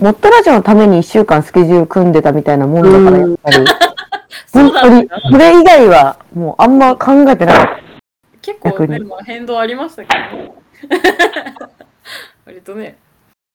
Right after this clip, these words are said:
Speaker 3: まあまあまあ、でもね、毎週結構でもこうやってみんなで、あの、まあ、収録するのもそうですし、収録に向けてこう、じゃあ、み-、ちょっと話し合おうかとか言って話し合うの、結構すごい楽しかったですけどね、やっぱり。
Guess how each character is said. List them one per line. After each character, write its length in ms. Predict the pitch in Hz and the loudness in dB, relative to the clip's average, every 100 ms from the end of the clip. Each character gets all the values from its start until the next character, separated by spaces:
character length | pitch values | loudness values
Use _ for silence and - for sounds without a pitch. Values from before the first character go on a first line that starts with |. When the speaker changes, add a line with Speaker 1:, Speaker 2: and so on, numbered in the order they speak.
| _ - | _ -12
Speaker 3:
ま 140 | 180 | -12
あ 40 | |
ま 200 | 165 156 | -10 -14
あ 60 | 151 | -16
ま 120 | 151 | -16
あ、 40 | 147 | -16
で 100 | 180 | -16
も 200 | 156 143 | -16 -14
ね、 160 | 208 | -12
毎 260 | 233 277 403 | -6 -4 -4
週 360 | 403 392 403 370 | -6 -8 -8 -8
結 200 | 392 - | -14 -10
構 180 | 247 214 | -6 -6
で 80 | |
も 140 | 196 180 | -6 -10
こ 120 | 220 | -12
う 20 | |
や 60 | 226 | -12
っ 40 | |
て 120 | 240 | -12
み 160 | 240 247 | -12 -10
ん 60 | 254 | -10
な 120 | 247 | -10
で、 380 | 196 170 151 _ _ _ _ _ _ _ _ | -8 -10 -12 _ _ _ _ _ _ _ _
あ 180 | 160 156 | -16 -16
の、 260 | 151 151 | -16 -14
ま 120 | 160 | -14
あ、 40 | 170 | -14
収 180 | 214 214 | -8 -8
録 200 | 214 - | -8 -10
す 100 | 214 | -12
る 80 | 202 | -10
の 100 | 170 | -16
も 100 | 160 | -14
そ 140 | 170 | -14
う 40 | |
で 80 | 151 | -14
す 180 | 151 147 | -16 -20
し、 60 | - | -10
収 120 | 214 | -6
録 240 | 214 214 | -6 -8
に 100 | 214 | -10
向 140 | 208 208 | -12 -12
け 140 | 202 | -14
て 120 | 196 | -14
こ 260 | 190 185 185 | -14 -10 -10
う、 80 | 180 | -8
じ 80 | 180 | -8
ゃ 160 | 165 | -8
あ、 40 | 156 | -10
み-、 160 | 165 | -14
ち 40 | 139 | -16
ょ 240 | - 165 | -20 -20
っ 20 | |
と 60 | 147 | -20
話 220 | 160 170 | -18 -14
し 60 | 196 | -12
合 80 | 196 | -14
お 20 | |
う 20 | |
か 320 | _ - 165 | _ -10 -10
と 80 | 143 | -12
か 60 | 147 | -18
言 100 | 147 | -20
っ 20 | |
て 100 | 160 | -20
話 280 | 165 165 160 | -20 -20 -14
し 100 | 165 | -14
合 140 | 156 | -14
う 40 | |
の、 80 | 123 | -18
結 260 | 123 156 - | -18 -18 -18
構 140 | - 147 | -20 -20
す 100 | 151 | -18
ご 100 | 151 | -18
い 40 | |
楽 200 | 196 240 | -14 -14
し 80 | 302 | -10
か 100 | 233 | -12
っ 100 | - | -12
た 120 | 151 | -16
で 100 | 143 | -18
す 100 | 147 | -20
け 120 | - | -20
ど 100 | 135 | -20
ね、 160 | 131 156 | -18 -14
や 160 | 180 165 | -14 -14
っ 60 | _ | _
ぱ 100 | 143 | -20
り。 260 | 135 127 | -18 -20